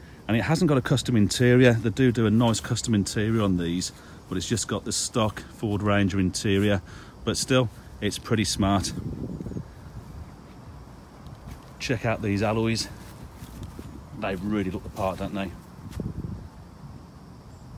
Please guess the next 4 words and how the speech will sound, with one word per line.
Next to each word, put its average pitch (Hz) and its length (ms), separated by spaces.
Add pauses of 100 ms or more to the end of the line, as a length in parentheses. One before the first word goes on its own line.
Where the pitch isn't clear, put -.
(1900)
Proper - 260
tyres 98 320
on 95 140
those. 95 400